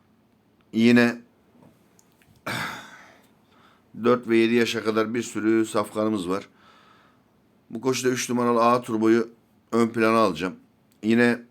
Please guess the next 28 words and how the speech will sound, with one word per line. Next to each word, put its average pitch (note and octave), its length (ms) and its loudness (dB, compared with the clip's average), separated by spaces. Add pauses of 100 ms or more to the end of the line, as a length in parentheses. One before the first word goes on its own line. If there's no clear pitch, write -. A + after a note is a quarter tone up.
(200)
e, G2+ 300 0
Kocakaya A2+ 420 -2
idaresinde A2 560 0
çok A2 420 -10 (400)
güzel A2 260 0
yarışlar A2 420 0
koşan G#2 360 -6
üç, A2 260 -14
dört A#2 220 2
numaralı G#2 460 -2 (280)
Alev G#2+ 280 2
Kıran, F#2+ 240 -8 (1040)
beş A2 420 -2
numaralı A#2 360 0
A-, A2 260 -2 (520)
Aklı A2 280 -4
Selim, F#2+ 360 -2 (400)
altı G#2+ 300 0
numaralı A2+ 360 0
Can A#2 180 0
Seklavi A2 460 -4
de G2+ 100 -8
koşuda G#2+ 280 -6
şanslı G#2 400 -6
olabilecek G#2 460 -4
diğer G#2+ 140 2
safkanlar. F#2 600 -10 (1080)
Ee, G#2 1040 0